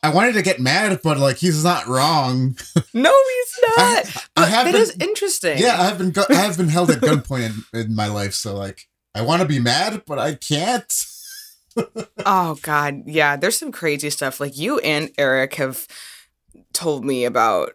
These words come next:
Speaker 2: some interesting things that have happened to you, and, like, I'm just lucky that I've been able to avoid those <laughs> situations downtown. But, oh.
Speaker 1: But it's because you have a guardian angel and God's trying to kill me, but he keeps failing.
Speaker 2: It's,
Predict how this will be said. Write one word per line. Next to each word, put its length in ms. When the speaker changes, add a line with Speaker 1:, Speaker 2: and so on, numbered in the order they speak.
Speaker 2:
some 200
interesting 560
things 240
that 100
have 100
happened 420
to 40
you, 340
and, 160
like, 260
I'm 180
just 200
lucky 400
that 340
I've 500
been 140
able 140
to 120
avoid 320
those 200
<laughs> 60
situations 960
downtown. 920
But, 380
oh. 420
Speaker 1:
But 40
it's 120
because 300
you 60
have 100
a 40
guardian 380
angel 380
and 180
God's 460
trying 240
to 80
kill 200
me, 200
but 80
he 80
keeps 240
failing. 260
Speaker 2:
It's, 380